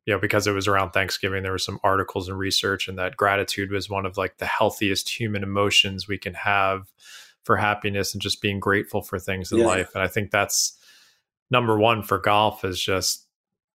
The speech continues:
Speaker 1: being grateful for the opportunity to play and get better. And at the same time, yeah, that some, that's kinda like a baseline thing, no matter what.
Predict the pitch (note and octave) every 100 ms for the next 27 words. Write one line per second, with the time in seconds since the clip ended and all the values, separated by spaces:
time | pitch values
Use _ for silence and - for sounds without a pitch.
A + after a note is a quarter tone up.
0 | _ _ _ _ A#2+ G#2+ G2+ G2+ G#2 G2+
1 | G#2 - G2+ G2+ F#2 - G2 G#2 G2 F#2+
2 | F#2 - G#2+ G2+ F#2+ F#2+ F#2+ F#2+ G#2 A#2
3 | A2+ A2+ A2+ C3 D3+ C#3 C3+ C3 B2+ A#2
4 | C3 A#2 G#2+ A2 - _ - B2+ A#2 A#2
5 | _ _ _ _ _ _ _ B2 - B2+
6 | A#2+ A#2 G#2+ G#2 A#2 A2 G#2+ G#2 G2 G#2+
7 | G#2 B2 A#2+ - _ A2 G2+ G2+ G2 F#2+
8 | G#2+ -